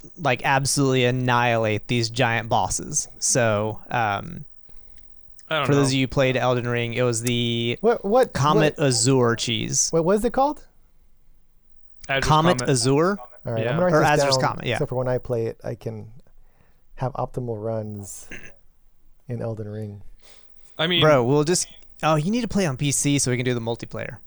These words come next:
Speaker 2: Yeah. Y-, you can use a controller. It's, it's fine. It's
Speaker 3: Hmm.
Speaker 2: great. Um, but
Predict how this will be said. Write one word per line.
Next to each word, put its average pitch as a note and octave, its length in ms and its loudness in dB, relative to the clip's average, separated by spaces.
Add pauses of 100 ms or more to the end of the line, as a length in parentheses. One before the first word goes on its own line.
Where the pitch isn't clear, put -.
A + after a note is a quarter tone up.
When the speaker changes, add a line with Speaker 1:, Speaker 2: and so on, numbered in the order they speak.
(160)
Speaker 2:
Yeah. C3+ 140 -6 (920)
Y-, D3+ 100 -4
you D3+ 160 -4
can F#3 100 -2
use F3+ 140 -2
a - 20 -12
controller. C3+ 360 -2
It's, A#2+ 100 -12 (140)
it's C3 160 -12
fine. C3 200 -16 (560)
It's A#2 140 -10
Speaker 3:
Hmm. - 20 -14
Speaker 2:
great. - 160 -14 (960)
Um, A#2+ 440 -6 (520)
but C3+ 320 -2